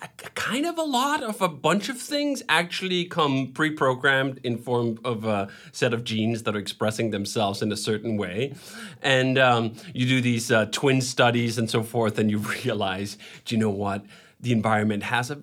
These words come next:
relatively limited impact on a bunch of different dimensions of life outcomes. And I think we should be so foolish to think that that's not true at work, that most people show up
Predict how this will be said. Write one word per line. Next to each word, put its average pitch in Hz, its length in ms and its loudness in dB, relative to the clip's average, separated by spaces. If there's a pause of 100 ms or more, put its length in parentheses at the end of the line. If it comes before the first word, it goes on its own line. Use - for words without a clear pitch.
(120)
relatively 285 680 0
limited 131 480 2
impact 113 520 2
on 98 100 0
a 90 140 -4 (180)
bunch 139 380 2
of 117 320 -2
different 117 340 0
dimensions 107 480 -2
of 92 100 -8
life 101 280 0
outcomes. 113 600 -4 (400)
And 117 140 2
I 123 100 4
think 117 360 -4 (400)
we 120 220 -2
should 110 320 -6
be 143 80 -8
so 143 160 -4
foolish 175 520 -2
to - 120 -2
think 151 220 -4
that 151 100 -10
that's 165 240 -4
not 165 220 -2
true 180 260 -2
at 175 140 -4
work, 175 420 -2 (360)
that 135 320 2
most 131 560 2
people 135 340 -4
show 156 480 -2
up 117 300 2